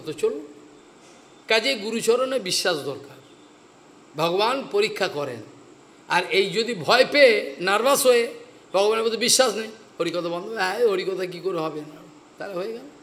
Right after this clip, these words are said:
ভগবান তো পরীক্ষা করবেই। এই গরম দেবে, গরমে কেউ আসবে না, ঠান্ডা পড়লে কেউ আসবে না, খুব কড়া ঠান্ডা, মহা ঠান্ডায় যাওয়া যায়, হরিকথা শোনা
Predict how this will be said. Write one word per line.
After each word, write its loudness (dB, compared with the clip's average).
ভগবান 0
তো 0
পরীক্ষা 0
করবেই। -2
এই 0
গরম 0
দেবে, -2
গরমে 2
কেউ 4
আসবে 2
না, -10
ঠান্ডা 2
পড়লে 0
কেউ 6
আসবে 0
না, -8
খুব 0
কড়া -2
ঠান্ডা, -6
মহা -8
ঠান্ডায় -4
যাওয়া -2
যায়, -2
হরিকথা -4
শোনা -8